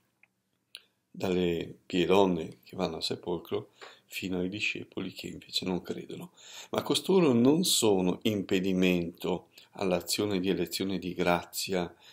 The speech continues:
che Gesù ha fatto. Li prende là dove si trovano, nella loro condizione spirituale, va nel luogo dove essi si sono rifugiati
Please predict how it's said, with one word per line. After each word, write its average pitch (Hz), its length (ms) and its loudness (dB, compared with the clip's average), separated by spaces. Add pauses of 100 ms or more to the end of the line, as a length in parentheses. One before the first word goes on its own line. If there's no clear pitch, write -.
che - 140 -10
Gesù 87 320 -6
ha 80 100 -6
fatto. - 440 -16 (540)
Li - 140 -12
prende 101 420 2
là 95 200 4
dove 90 220 0
si 117 180 -2
trovano, 101 580 -2 (760)
nella - 240 -18
loro - 280 -6
condizione 90 540 -4
spirituale, 98 800 -6 (640)
va 101 300 4
nel 92 200 2
luogo 90 480 6
dove 90 200 -2
essi - 220 -6
si - 100 -4
sono 90 280 -4
rifugiati 98 800 -4